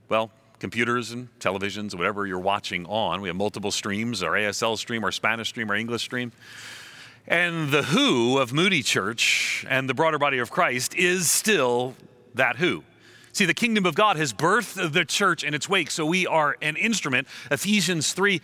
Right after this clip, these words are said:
says God has chosen the church to make known his manifold wisdom in the world. So what has come near, Jesus says, is the kingdom. "Repent, for the kingdom of heaven has come near."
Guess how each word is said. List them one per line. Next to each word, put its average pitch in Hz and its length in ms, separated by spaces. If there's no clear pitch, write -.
says 160 240
God 175 180
has 156 140
chosen 165 340
the 147 80
church 226 400
to 160 60
make 151 180
known 185 260
his 165 320
manifold 165 680
wisdom 147 460
in 135 220
the 143 100
world. 160 340
So 180 360
what 160 340
has 196 240
come 170 440
near, 185 580
Jesus 147 360
says, 156 260
is 165 140
the 165 100
kingdom. 151 380
"Repent, 170 420
for 170 140
the 151 80
kingdom 175 280
of 156 100
heaven 147 280
has 165 420
come 160 320
near." 196 240